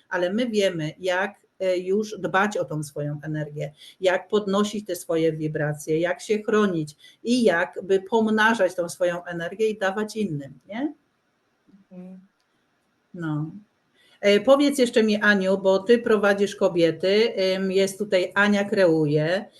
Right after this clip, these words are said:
Speaker 1: e, więc, e, w czym ty pomagasz tym kobietom?
Speaker 2: Y, pomagam kobietom, które mają, ym, doświadczyły w swoim życiu takie, takich trudnych relacji partnerskich,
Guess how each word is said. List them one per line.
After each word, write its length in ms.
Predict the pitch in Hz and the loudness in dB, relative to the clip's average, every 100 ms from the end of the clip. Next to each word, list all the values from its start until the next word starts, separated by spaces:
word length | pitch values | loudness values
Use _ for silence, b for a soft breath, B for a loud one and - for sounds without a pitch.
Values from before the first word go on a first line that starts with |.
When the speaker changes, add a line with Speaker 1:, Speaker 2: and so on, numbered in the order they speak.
| B - | B 0
Speaker 1:
e, 340 | 190 185 185 | 2 4 2
więc, 380 | 196 196 190 208 | 2 2 0 -2
e, 160 | 202 | -2
w 140 | 196 - | -2 -6
czym 360 | - 269 254 | 0 2 2
ty 160 | - 339 | 2 -2
pomagasz 680 | 339 208 190 185 170 156 - | 0 -2 0 -2 -2 -4 -4
tym 180 | 180 156 | -8 -4
kobietom? 560 | 165 156 151 147 127 - _ _ _ _ _ _ _ _ - _ _ _ _ _ - | -4 -2 -4 -4 -12 -14 _ _ _ _ _ _ _ _ -20 _ _ _ _ _ -10
Speaker 2:
Y, 280 | 214 208 202 _ _ | -6 -6 -10 _ _
pomagam 540 | 220 220 294 302 294 285 | -12 -6 -6 -4 -4 -4
kobietom, 720 | 247 208 233 285 277 262 254 | -8 -8 -6 -6 -6 -8 -10
które 800 | - 240 254 240 240 240 240 240 _ _ _ _ _ | -16 -10 -6 -4 -4 -6 -10 -14 _ _ _ _ _
mają, 360 | 226 247 285 277 262 | -10 -4 0 0 -2
ym, 880 | 254 254 208 220 226 233 226 226 226 _ _ _ | -6 -8 -8 -6 -6 -8 -10 -14 -18 _ _ _
doświadczyły 840 | 185 208 247 - 254 254 - 294 294 | -12 -6 -6 -4 -6 -6 -6 -4 -4
w 60 | |
swoim 440 | - - 269 254 247 | -4 -2 -4 -4 -10
życiu 480 | 226 269 - 254 247 | -10 -10 -10 -16 -14
takie, 280 | 233 247 240 _ - | -14 -14 -18 _ -14
takich 340 | 262 254 233 | -14 -14 -12
trudnych 480 | - 330 302 285 269 | -4 -2 0 0 -2
relacji 640 | 247 247 254 294 - 214 | -8 -4 -4 -6 -8 -10
partnerskich, 1300 | 202 190 185 - 208 196 185 - - 185 - - _ | -10 -10 -10 -10 -8 -6 -6 -10 -10 -14 -14 -20 _